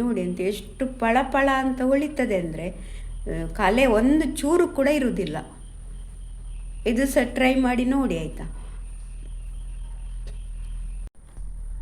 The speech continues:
ಈಗ ಒಂಬತ್ತನೇ ಟಿಪ್ಸ್, ಈಗ ನೀವು ಎಲ್ಲಿ,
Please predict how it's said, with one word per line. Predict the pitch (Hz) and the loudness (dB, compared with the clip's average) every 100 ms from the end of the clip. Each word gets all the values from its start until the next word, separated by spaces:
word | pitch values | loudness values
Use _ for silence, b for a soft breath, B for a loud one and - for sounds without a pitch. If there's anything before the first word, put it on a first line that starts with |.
| 226 254 | 2 4
ಈಗ | 220 220 | 8 8
ಒಂಬತ್ತನೇ | 233 254 254 277 - | 8 6 4 4 4
ಟಿಪ್ಸ್, | 180 180 - 160 185 B B B - | 0 -2 -4 -4 -4 B B B 2
ಈಗ | 277 226 220 | 4 4 4
ನೀವು | 240 214 202 208 - | 4 4 4 2 2
ಎಲ್ಲಿ, | 247 247 | 4 4